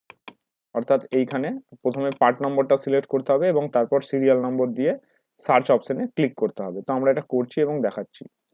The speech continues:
আচ্ছা, তো সার্চ করার সাথে সাথে এখানে দেখবেন এপিক নম্বর চলে আসবে, রিলেটিভের নাম চলে আসবে, রিলেশনশিপ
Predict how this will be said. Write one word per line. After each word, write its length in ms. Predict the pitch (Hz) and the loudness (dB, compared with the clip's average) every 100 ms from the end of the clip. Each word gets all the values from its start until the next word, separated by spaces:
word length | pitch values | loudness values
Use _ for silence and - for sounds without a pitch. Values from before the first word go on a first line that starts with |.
| _ _ _ _ _ - | _ _ _ _ _ -2
আচ্ছা, 240 | 143 156 | 2 4
তো 120 | 127 151 | 4 4
সার্চ 340 | - 139 160 | 6 4 6
করার 260 | - 165 175 | 6 6 6
সাথে 260 | 160 143 | 6 4
সাথে 380 | 160 139 156 151 | 4 4 4 2
এখানে 240 | 147 151 | 2 0
দেখবেন 320 | 151 135 156 151 | 2 2 0 0
এপিক 340 | 139 135 151 | 0 0 0
নম্বর 300 | 143 131 139 | 0 2 4
চলে 220 | 135 143 139 | 4 6 6
আসবে, 260 | 135 156 170 - - 123 | 6 4 4 2 -4 2
রিলেটিভের 480 | 135 143 151 143 147 | 4 6 4 4 4
নাম 260 | 135 131 | 2 2
চলে 200 | 143 139 | 4 6
আসবে, 320 | 139 131 160 | 6 6 4
রিলেশনশিপ 640 | 160 135 135 147 143 - 135 | 4 4 2 0 -4 -4 -4